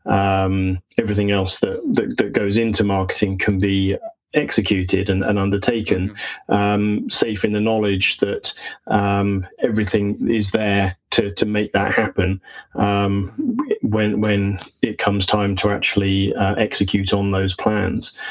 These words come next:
Speaker 2: Right,
Speaker 1: Um,
Speaker 2: right. So it's like building the marketing machine.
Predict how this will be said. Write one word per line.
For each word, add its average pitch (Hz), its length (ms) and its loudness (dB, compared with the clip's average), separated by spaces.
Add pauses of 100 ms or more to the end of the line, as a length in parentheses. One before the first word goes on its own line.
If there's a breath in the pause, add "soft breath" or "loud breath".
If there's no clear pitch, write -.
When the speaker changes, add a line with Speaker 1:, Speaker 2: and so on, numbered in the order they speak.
(180 loud breath)
Speaker 2:
Right, 120 280 2
Speaker 1:
Um, 101 100 0
Speaker 2:
right. 123 200 0
So 175 120 2
it's - 160 -4
like 165 240 -2
building 165 320 0
the 151 80 -4
marketing 151 520 0
machine. 127 640 -2